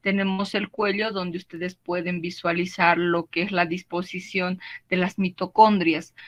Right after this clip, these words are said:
Nos hablan que estas se, se disponen como un en-, trenzado o enmarañado, porque son organelos importantes para el movimiento del espermatozoide,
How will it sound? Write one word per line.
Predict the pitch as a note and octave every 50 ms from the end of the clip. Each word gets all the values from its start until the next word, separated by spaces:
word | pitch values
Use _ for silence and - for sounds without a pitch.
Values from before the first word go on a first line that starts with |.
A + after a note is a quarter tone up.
| - _ _ -
Nos | A3+ B3 B3 -
hablan | C4 A3+ A3+ A#3 A#3+ B3 B3 B3 B3
que | - G#3+
estas | G#3 G#3 - - G#3 G#3 G#3 -
se, | - F#3+ F#3 F3+ F3 F3 F3
se | F3+ - - F#3+
disponen | F3 F3+ G3+ - - - A3+ A3+ A3 F#3+ F3 E3+ F3+
como | - - F3+ F3+ F3+ F#3 F#3 F#3 F#3+
un | G3 G3 G3 F#3+
en-, | F#3 F#3 F#3 F#3 F#3 F3+ F3 E3 - - _ _
trenzado | - F3 F3+ F#3 F#3+ G3 - A#3+ G3+ G3 F3+ E3 F3 F3
o | F3 F3
enmarañado, | F3+ F3+ F3+ F3 E3+ F3 F3 F3 F3+ F3+ F3+ F3 E3+ F#3+ - - - - - - - - - _ _
porque | G3 G3+ G3 F#3+ - - G3 F#3+ F#3+ F#3 F#3 F#3 F#3+
son | F#3 - - A3+ G#3+ G#3+ G#3+
organelos | G3+ G3+ G3+ G3 F#3+ F#3 F#3+ F#3+ F#3+ F#3 F#3+ G3 G#3+ G#3+ - _
importantes | - F#3+ F#3 - F3 F3 F3 - - F3+ F3+ F#3 - G3+ G#3
para | - - D#3 D#3+ D#3+
el | D#3+ E3+
movimiento | D#3+ D#3+ D#3+ D#3+ E3+ E3+ F3 E3+ E3 E3 D#3 - D#3 D#3
del | D#3 D#3 D#3
espermatozoide, | D3+ - - - E3 - D#3+ E3 D#3+ - - F3+ F#3+ - G#3+ G#3+ G#3 F#3+ - E3 -